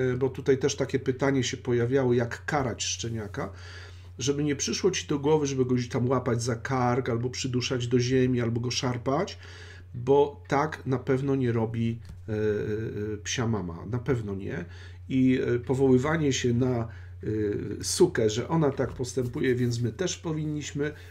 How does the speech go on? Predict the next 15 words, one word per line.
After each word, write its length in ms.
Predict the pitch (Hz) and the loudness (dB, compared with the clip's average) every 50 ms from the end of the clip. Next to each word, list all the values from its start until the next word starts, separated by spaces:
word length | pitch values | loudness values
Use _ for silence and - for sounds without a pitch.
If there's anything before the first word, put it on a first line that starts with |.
| - - - | -18 -10 -4
jest 260 | 120 123 131 131 - - | 2 2 2 2 2 -4
absolutnie 720 | 139 127 - - 127 117 117 117 - - 120 117 117 117 117 - - - - - | -8 -8 -4 -4 -2 -2 -2 -4 -4 -2 -2 0 0 -2 -4 -8 -16 -18 -12 -4
nadużyciem. 680 | 123 123 123 123 123 120 123 117 117 - - 90 80 - - - - - - - - - - - - - | -2 -2 0 0 0 0 0 0 -2 -2 -4 -4 -6 -8 -12 -16 -16 -16 -16 -16 -16 -16 -16 -16 -16 -14
E, 640 | - - 127 123 127 123 123 127 123 123 117 117 117 - - | -8 -4 0 2 2 4 4 4 6 6 4 4 2 -2 0
o, 360 | 180 170 165 160 151 147 139 | 2 4 6 8 10 10 10
jest, 420 | 135 143 151 143 139 - - - 151 | 10 8 6 4 4 0 -6 -4 0
jest 340 | 143 143 147 - - - | 2 2 2 2 -2 -2
już 160 | 156 127 120 127 | 0 0 2 2
Łukasz 440 | 143 190 233 - - 165 135 127 | 2 0 0 0 0 0 0 0
z 100 | 123 117 | 0 0
nami, 360 | 131 127 117 117 117 120 117 - | 0 0 2 2 2 0 -2 -2
ale 360 | - 156 170 175 170 165 156 139 | 0 2 4 4 6 6 4 4
żeś 200 | 135 135 135 131 | 2 0 -2 -2
w-, 120 | 123 123 | -2 -2
normalnie 720 | 131 127 127 135 143 143 156 156 156 156 156 147 143 139 | 0 2 2 2 2 2 2 2 2 2 4 4 6 6